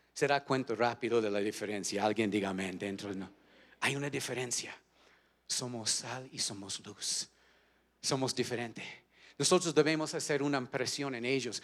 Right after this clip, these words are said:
no ellos una impresión en nosotros. Alguien diga amén. ¿Qué tan importante es eso? Entonces, yo pensé, ¿por qué sentí así? Y era porque Dios me escogió. Dios, me, ¿sabes una cosa?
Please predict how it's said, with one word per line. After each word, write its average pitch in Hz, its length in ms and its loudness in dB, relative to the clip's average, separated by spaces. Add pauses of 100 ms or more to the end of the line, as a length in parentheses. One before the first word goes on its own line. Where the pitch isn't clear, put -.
(140)
no 135 200 4
ellos 131 260 6
una 120 200 0
impresión 110 480 -4
en 104 100 -4
nosotros. - 640 -6 (480)
Alguien 147 300 8
diga 156 200 12
amén. 156 500 12 (680)
¿Qué 143 100 0
tan 180 220 6
importante 147 560 2
es 120 100 2
eso? 107 320 -2 (1200)
Entonces, 175 640 4 (880)
yo 185 160 6
pensé, 160 520 0 (480)
¿por - 140 0
qué 240 160 -2
sentí 147 400 -2
así? 101 360 -6 (1000)
Y 170 140 8
era 233 120 8
porque 190 300 2
Dios 190 340 2
me 175 120 0
escogió. 160 680 -2 (380)
Dios, 202 300 4
me, 196 280 -6
¿sabes 226 320 2
una 214 80 0
cosa? 196 440 -2